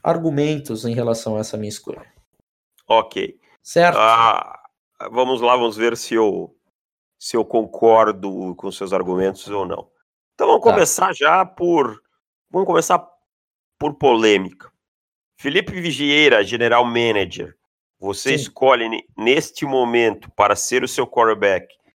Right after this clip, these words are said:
Speaker 2: Jake
Speaker 1: Opa,
Speaker 2: Fromm.
Speaker 1: você já, já
Speaker 2: Ah.
Speaker 1: começou lá, lá no Q B, tá? Gostei.
Speaker 2: Já comecei, já quero chegar com o pé na porta.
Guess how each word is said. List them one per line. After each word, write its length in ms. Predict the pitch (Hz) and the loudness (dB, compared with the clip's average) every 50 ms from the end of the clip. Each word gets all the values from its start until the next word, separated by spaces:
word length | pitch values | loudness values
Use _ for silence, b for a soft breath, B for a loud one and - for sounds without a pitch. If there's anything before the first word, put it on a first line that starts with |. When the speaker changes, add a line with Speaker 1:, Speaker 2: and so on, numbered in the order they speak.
| _ _ _ _ - | _ _ _ _ -14
Speaker 2:
Jake 320 | 92 90 - 131 180 196 | -6 0 2 2 4 4
Speaker 1:
Opa, 220 | 160 113 110 107 101 | 4 4 2 0 -2
Speaker 2:
Fromm. 300 | - - 160 151 131 - _ _ _ _ _ - | -4 -4 -4 -4 -4 -6 _ _ _ _ _ -18
Speaker 1:
você 200 | - - 120 113 | -10 -6 -4 -2
já, 180 | 110 117 123 135 | 0 0 0 2
já 160 | 135 139 135 | 4 4 4
Speaker 2:
Ah. 120 | 135 135 - | 4 2 -2
Speaker 1:
começou 520 | - 160 147 147 139 131 135 - 139 139 | -2 0 0 2 0 0 0 2 2 4
lá, 380 | 147 160 175 185 196 196 190 185 | 6 6 6 6 6 4 4 2
lá 220 | 175 160 156 156 | 2 2 0 0
no 260 | 165 180 196 226 220 - | 0 0 -2 -4 -4 -6
Q 180 | - 180 - | -6 -6 -4
B, 300 | - 127 113 113 123 - | -2 -2 -4 -4 -4 -6
tá? 300 | - - 113 110 120 151 | -8 -10 -8 -8 -6 -6
Gostei. 360 | 165 143 135 - - 113 123 147 | -6 -8 -8 -8 -6 -6 -4 -4
Speaker 2:
Já 120 | 92 87 | -4 -4
comecei, 640 | - - 110 104 120 147 - - - 90 90 90 90 | -4 -4 -6 -6 -6 -8 -10 -12 -14 -14 -12 -12 -12
já 140 | 90 95 - | -14 -14 -10
quero 180 | - 95 95 | -8 -8 -8
chegar 280 | 95 - - 110 104 107 | -6 -6 -4 -2 -2 -4
com 120 | - - | -4 -6
o 20 | - | -6
pé 140 | - 120 123 | -4 -2 0
na 100 | 131 127 | 0 -2
porta. 380 | - - 101 95 92 - _ | -2 -4 -4 -4 -4 -6 _